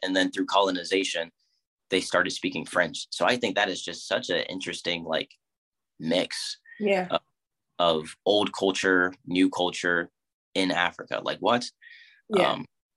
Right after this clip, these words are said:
Speaker 1: that's a place I'd love to go to.
Speaker 2: Yeah. Yeah, that sounds very cool. Very, very cool. Um, I think for Hannah's graduation next year, I, which I need to start planning, um,
Speaker 1: Mm.
Speaker 2: she wants to go, of course, to South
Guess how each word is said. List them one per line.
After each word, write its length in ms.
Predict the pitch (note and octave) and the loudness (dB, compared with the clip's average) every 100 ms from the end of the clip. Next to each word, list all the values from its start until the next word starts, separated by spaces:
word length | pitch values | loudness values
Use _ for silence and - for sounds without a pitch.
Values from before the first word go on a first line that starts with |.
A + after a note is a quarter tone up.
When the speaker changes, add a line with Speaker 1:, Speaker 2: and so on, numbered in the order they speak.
| _ _ _ - | _ _ _ 0
Speaker 1:
that's 180 | F2+ - | 0 2
a 40 | |
place 220 | F2+ E2+ E2 | 0 2 2
I'd 120 | E2 | 2
love 180 | E2 - | 0 -2
to 100 | D#2 | -4
go 120 | D#2 | -4
to. 240 | - - - _ _ _ _ - | -4 -8 -8 _ _ _ _ -18
Speaker 2:
Yeah. 320 | A3 G3 E3 D#3 _ _ - | -8 -6 -6 -12 _ _ -6
Yeah, 220 | D4+ G#4 | -2 0
that 160 | G4+ A4+ | -2 -2
sounds 260 | F#4 C#4+ B3 | 0 0 0
very 240 | D4+ D4+ - | -2 -2 -6
cool. 300 | D#3 E3+ _ _ _ _ _ _ - - | -10 -12 _ _ _ _ _ _ -20 -14
Very, 1040 | F3 F3+ A3+ B3+ C4+ C#4 C#4 C#4 C4+ C4 G#3+ | -10 -4 -2 0 2 2 2 0 -2 -6 -4
very 500 | G#3+ G#3 G#3 G#3+ G#3 - | 0 0 -2 -6 -8 -6
cool. 400 | D#3+ D#3+ D3+ - - | -4 -4 -8 -8 0
Um, 300 | F#3 F3+ F#3 | 2 2 2
I 80 | |
think 280 | F#3+ A#3+ A#3 - _ _ - - | 2 0 0 -8 _ _ -20 -6
for 280 | G3 F3+ E3+ | 0 2 0
Hannah's 320 | F#3 G3 F#3 | -2 -4 -2
graduation 680 | F#3 F3+ F3 E3+ F3+ - E3+ | -2 -2 -2 -2 -4 -6 -8
next 260 | E3 - E3+ | -8 -8 -8
year, 320 | E3 F3+ - - | -8 -10 -14 -10
I, 100 | F#3 E3 | -8 -4
which 160 | F3 E3+ | -6 -6
I 60 | |
need 140 | D#3+ - | -8 -10
to 60 | |
start 240 | - - - | -12 -12 -14
planning, 300 | - - G3+ _ _ _ _ _ | -16 -16 _ _ _ _ _ _
um, 240 | - F3 A#2 | 2 6 6
Speaker 1:
Mm. 80 | E3 | 4
Speaker 2:
she 80 | - | -4
wants 220 | G#3 G3+ | 0 2
to 60 | G3 | 4
go, 140 | F3+ | 4
of 160 | F3+ F3 | 2 -2
course, 300 | - B3+ C4 | -2 -2 -4
to 60 | A3 | -8
South 360 | - F3 F3 | -4 -4 -4